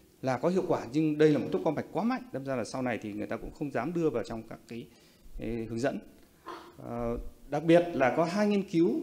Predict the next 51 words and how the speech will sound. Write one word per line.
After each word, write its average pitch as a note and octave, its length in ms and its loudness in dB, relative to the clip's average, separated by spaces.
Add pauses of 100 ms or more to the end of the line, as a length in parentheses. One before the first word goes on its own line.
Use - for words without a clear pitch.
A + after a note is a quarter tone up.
(280)
về, A#2 600 6 (300)
ờ, G#2 440 -6 (400)
về A#2 260 4
riêng G3+ 280 8
về D3+ 100 8
Norlin, D#3 380 6 (680)
ờ, A2+ 100 -8
đã B2 140 2
được D#3+ 160 4
công D#3+ 160 6
bố C#3 260 4
cũng F3 160 -6
khá F3+ 140 0
lâu G#3+ 220 8
rồi. C3 160 0 (160)
Hai D3+ 100 0
nghiên D3+ 200 2
cứu C#3 120 -2
này D#3+ 160 2
cũng C#3 220 -6
trên E3 160 2
một C3+ 160 0
cái D#3 120 -4
quần B2+ 120 2
thể G2+ 160 -4
rất G3 140 -6
lớn C#3 240 2
bệnh C3 120 -2
nhân D3+ 160 4 (440)
thì C#3+ 120 -2
thấy D#3 220 6
rằng G3 240 4
là B2+ 160 2 (320)
Norlin G3+ 380 6
thường F3 280 10
là C#3+ 100 6
chúng E3+ 100 2
ta F#3+ 140 2
kỳ-, D3 360 0
chúng F3+ 140 -4
ta F#3+ 80 2
nghĩ G#3+ 180 0
nó F#3 180 4
là A3 120 4
chỉ F3+ 120 -6
có C#3+ 160 0
tác G#3 120 -4
dụng G#3+ 160 -6
co F#3 100 6
mạch D#3+ 200 0
thôi, C#3 100 -8